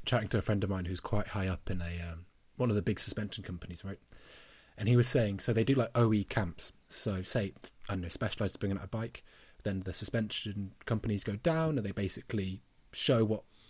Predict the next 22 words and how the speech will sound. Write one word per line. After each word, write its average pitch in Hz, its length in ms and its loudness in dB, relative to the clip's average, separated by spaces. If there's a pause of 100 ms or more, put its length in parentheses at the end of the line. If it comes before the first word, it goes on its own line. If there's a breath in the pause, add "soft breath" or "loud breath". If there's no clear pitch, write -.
(180 soft breath)
that 107 220 -2
O 107 160 0
E 104 80 2
level 98 280 2 (120)
shock - 360 -4
would 98 120 -4
do. 104 160 0 (460 soft breath)
And 107 100 -2
he 101 80 2
says 107 420 2
that 101 220 0 (460)
there's 107 200 2
one 117 200 8
company 107 440 2
that 90 240 -8
quite, 110 380 -2 (160)
can't 117 240 -4
quite 123 260 4
hold 120 200 2
pace 123 280 4
with 113 80 4
others, 139 320 2